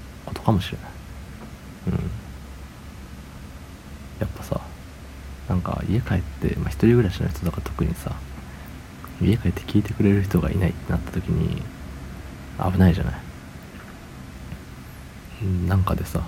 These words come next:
いや、この間のあの、急に退職代行で辞めた、あいつのこともあるからね。そう。なんか、僕が思ってる以上に本当に辞めたいって苦しんでて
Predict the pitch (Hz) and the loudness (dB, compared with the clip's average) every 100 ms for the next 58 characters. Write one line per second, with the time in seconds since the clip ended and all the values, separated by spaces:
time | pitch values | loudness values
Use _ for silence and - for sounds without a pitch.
0 | - 87 - 90 90 90 87 85 85 87 | 0 0 6 8 8 8 8 6 4 4
1 | 76 - - - - - - - 90 87 | 2 -2 -10 -14 -14 -14 -12 4 8 8
2 | 87 92 87 - - 82 - - - 90 | 8 4 4 2 2 4 2 2 2 2
3 | - - 82 - - - - - - - | 2 2 0 -2 -12 -16 -16 -16 -16 -14
4 | - - - - 87 87 87 85 - - | -14 -14 -12 0 2 4 4 2 2 2
5 | - - - 85 95 - - - - - | 2 0 0 0 0 -4 -14 -14 -14 -14
6 | - - - - - - - - - - | -14 -14 -14 -14 -10 -4 -4 -4 -12 -2
7 | 90 117 107 - - - - - - 90 | 4 6 4 2 -2 -4 -8 -10 -2 2
8 | 92 - 123 104 131 - - 127 117 71 | 4 6 6 8 8 6 8 10 10 6
9 | 71 92 101 - 92 87 85 85 80 69 | 6 6 6 6 6 8 6 4 0 0
10 | - - - 87 - 82 85 - 90 | -6 -6 2 2 4 4 4 2 0